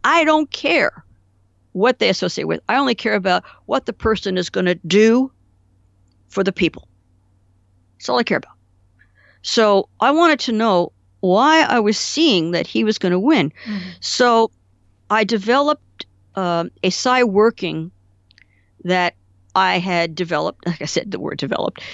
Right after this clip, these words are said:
Speaker 1: called <laughs> an astral tagging truth reveal. At the time, I just called it astral tagging, but it was a truth reveal.
Speaker 2: Mm-hmm.
Speaker 1: Um,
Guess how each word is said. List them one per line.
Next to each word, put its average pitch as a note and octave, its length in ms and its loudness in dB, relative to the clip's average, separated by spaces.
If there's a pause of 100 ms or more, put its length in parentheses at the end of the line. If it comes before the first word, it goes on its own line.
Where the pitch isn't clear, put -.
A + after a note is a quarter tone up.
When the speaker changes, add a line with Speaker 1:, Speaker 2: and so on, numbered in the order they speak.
(140)
Speaker 1:
called F3+ 340 2 (880)
<laughs> - 880 -6
an G3 200 -2 (140)
astral D4 400 -4
tagging A3+ 540 -8
truth - 400 -8
reveal. D#3+ 380 -8
At - 100 -8
the F#3+ 60 -4
time, G3 240 0
I F3 60 2
just E3+ 180 -8
called D#3+ 220 -8
it - 160 -8
astral - 260 -4
tagging, - 380 -4
but E3+ 120 0
it A2 60 -8
was E3 160 0
a G3 60 0
truth - 280 -8
reveal. C#3+ 360 -4
Speaker 2:
Mm-hmm. F3+ 280 -8 (880)
Speaker 1:
Um, E3 400 0